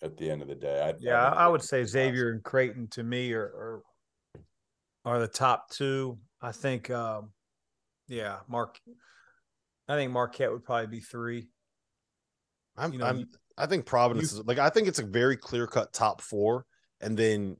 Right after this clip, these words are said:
Speaker 3: how, whatever order you wanna put those four in, like, it's very hard to say that you're wrong with them.
Speaker 1: So you
Speaker 3: Right?
Speaker 1: have UConn as a clear five?
Speaker 2: Yeah, I was gonna
Speaker 3: Yeah.
Speaker 2: say you have UConn in fifth, huh?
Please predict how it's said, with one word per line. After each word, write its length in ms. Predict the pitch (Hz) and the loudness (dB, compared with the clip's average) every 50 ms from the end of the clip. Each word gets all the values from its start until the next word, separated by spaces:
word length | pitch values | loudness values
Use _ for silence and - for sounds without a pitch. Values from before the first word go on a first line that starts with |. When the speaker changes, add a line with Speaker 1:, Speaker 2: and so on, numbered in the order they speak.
| _ - | _ -6
Speaker 3:
how, 140 | 110 120 127 | -4 -2 -2
whatever 600 | 135 123 120 117 139 139 139 151 156 175 180 143 | -2 -2 0 0 2 2 4 4 4 6 6 6
order 240 | 131 131 135 135 | 6 6 4 2
you 120 | 135 127 120 | 0 0 -2
wanna 160 | 117 117 107 | -2 -2 -2
put 180 | - - 117 110 | -2 -4 -4 -2
those 180 | 113 110 107 | -2 -2 -2
four 360 | - - 107 104 110 113 117 | -2 -2 0 0 2 2 2
in, 80 | 117 113 | 0 0
like, 240 | 107 104 104 - - | 0 -2 -2 -2 -6
it's 160 | 110 101 101 | -8 -8 -2
very 260 | 95 127 135 139 123 | 0 0 2 2 2
hard 240 | 98 113 117 110 101 | 2 2 2 2 0
to 80 | - 95 | -2 -4
say 200 | - - 98 90 | -4 -2 -2 -4
that 100 | 87 76 | -6 -8
you're 160 | 80 85 82 | -8 -8 -6
wrong 280 | 80 82 80 78 76 71 | -4 -4 -4 -4 -6 -10
with 120 | - - - | -14 -16 -16
them. 160 | - - - _ _ _ _ _ _ _ _ _ _ _ _ _ _ _ _ _ _ _ _ _ _ | -18 -20 -20 _ _ _ _ _ _ _ _ _ _ _ _ _ _ _ _ _ _ _ _ _ _
Speaker 1:
So 140 | - 147 143 | 0 2 4
you 60 | 139 | 6
Speaker 3:
Right? 80 | 147 151 | 6 6
Speaker 1:
have 120 | 143 - 127 | 6 4 2
UConn 400 | 143 143 139 - 143 131 127 123 | 0 -2 2 6 8 8 8 8
as 120 | 113 110 | 4 0
a 60 | 110 98 | -2 -4
clear 300 | - - 123 120 113 - | 0 2 4 4 4 4
five? 320 | - 98 87 69 62 147 | 6 6 6 6 4 2
Speaker 2:
Yeah, 240 | 151 156 156 143 123 | 4 4 4 4 4
I 140 | - 135 151 | 4 4 4
was 80 | 156 143 | 4 2
gonna 120 | 151 110 | 0 0
Speaker 3:
Yeah. 60 | 101 123 | 2 4
Speaker 2:
say 100 | 165 151 | 4 4
you 160 | 143 160 170 | 4 4 2
have 100 | 147 127 | 2 2
UConn 440 | 143 160 156 - 165 160 156 151 143 | -2 -4 -2 0 2 4 4 4 2
in 60 | 131 | -2
fifth, 340 | - - 156 165 147 - - | -4 -2 0 0 0 0 -2
huh? 180 | - 120 131 | -4 -8 -8